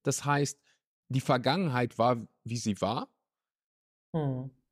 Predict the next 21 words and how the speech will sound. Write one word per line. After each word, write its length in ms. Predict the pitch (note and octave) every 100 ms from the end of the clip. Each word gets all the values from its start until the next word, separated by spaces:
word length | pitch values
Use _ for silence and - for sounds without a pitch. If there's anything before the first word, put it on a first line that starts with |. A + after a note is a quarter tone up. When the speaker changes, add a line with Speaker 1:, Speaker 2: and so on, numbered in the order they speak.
| _ _ _ _ _ _ _ _ - - _ _ _
Speaker 1:
Jetzt 360 | C#3 D3+ F3+ -
im 200 | B2 A2+
gegenwärtigen 600 | D3+ F#3 D3 C#3 B2+ A2
Moment 440 | G#2 G#2 D3+ G3+
als 160 | A#2+ A#2
erwachsene 460 | G#2 A2+ - C3+ B2
Person 460 | B2 A2+ C#3 C4+ - - _ _ _ _ _ _ _ _ -
hab 300 | - C#3+ -
ich 340 | F#3+ G#3 -
aber 200 | C3+ C3
die 240 | B2 A#2 -
Möglichkeit, 840 | A#2+ E3 F3 C#3 - G#2+ A#2 F#3 -
Selbstverantwortung 1080 | G#2+ A#2+ E3+ - - B2 A#2+ A2+ A#2 A2+ - -
für 160 | B2+
mein 160 | A#2 A2+
Leben 240 | A#2 B2
zu 120 | - A#2
übernehmen, 440 | A#2 A#2+ C3+ B3+ - _ _ _ _ _ _ _ _ _ _ _ B2+
mich 180 | C3 -
zu 120 | C3+
verändern, 540 | C3 - E3+ F3+ C4